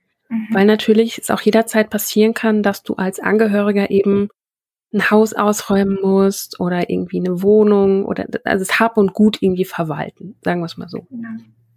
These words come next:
Speaker 1: Absolut, ja.
Speaker 2: Was würdest du denn jemandem raten, wie er damit umgeht, wenn er jetzt gerade irgendwie so einen Verlust erlebt hat und jetzt vor dieser Herausforderung steht, das Hab und Gut irgendwie,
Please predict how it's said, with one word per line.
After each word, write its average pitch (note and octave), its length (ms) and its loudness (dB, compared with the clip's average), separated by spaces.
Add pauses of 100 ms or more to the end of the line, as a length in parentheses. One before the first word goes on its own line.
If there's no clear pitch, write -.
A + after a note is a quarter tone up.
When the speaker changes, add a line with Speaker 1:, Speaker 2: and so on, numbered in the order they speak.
(220)
Speaker 1:
Absolut, B3 540 -16
ja. A3+ 60 -4
Speaker 2:
Was A3 160 0
würdest A#3+ 260 0
du A#3 60 0
denn A3+ 180 4
jemandem A3 440 2
raten, A3+ 720 0
wie G3+ 80 4
er G3+ 60 2
damit G3 360 0
umgeht, B3+ 720 2 (140)
wenn G#3 140 2
er G#3+ 80 6
jetzt G#3 220 0
gerade G3 280 -2
irgendwie G3+ 200 4
so F#3+ 100 2
einen F#3+ 80 2
Verlust A3 480 0
erlebt A3 420 0
hat G#3+ 300 -6 (160)
und F#3+ 400 -4 (400)
jetzt - 240 -4
vor - 240 2
dieser F#3+ 200 2
Herausforderung F3 800 0
steht, F3+ 400 0
das - 320 -10
Hab F#3 160 0
und E3+ 140 -4
Gut G3 280 2
irgendwie, F3 480 0